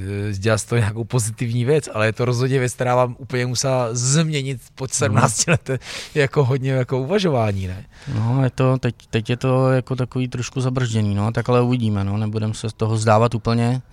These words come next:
Speaker 2: ale zase to nebudem, když to řeknu, dotovat úplně z vlastních, no. To
Speaker 1: Chápu.
Speaker 2: je, to je jako
Speaker 1: Řekli jste, že jste nájmu vlastně.
Speaker 2: No, jasně tak.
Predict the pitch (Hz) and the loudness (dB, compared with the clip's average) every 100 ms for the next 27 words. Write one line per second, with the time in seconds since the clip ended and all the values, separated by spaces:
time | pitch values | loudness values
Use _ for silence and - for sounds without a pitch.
0 | - - - - - 110 110 113 - 120 | -20 -20 -20 -12 0 2 4 2 0 0
1 | 123 120 117 113 120 117 120 120 117 - | 2 2 2 2 2 2 2 0 -2 -4
2 | 117 110 - 123 117 110 117 117 117 120 | -4 -2 0 0 0 -2 -2 -2 -2 0
3 | 120 117 107 - 92 - 92 95 - 107 | 0 0 -4 -6 -8 -6 -6 -6 -2 0
4 | 107 110 104 107 107 104 104 104 107 104 | 2 2 0 -4 -2 -2 0 0 2 0
5 | - 107 - 113 107 110 117 90 90 107 | 0 -2 2 2 4 4 4 0 0 0
6 | 101 104 104 - 107 92 | 0 0 -2 -2 -2 -2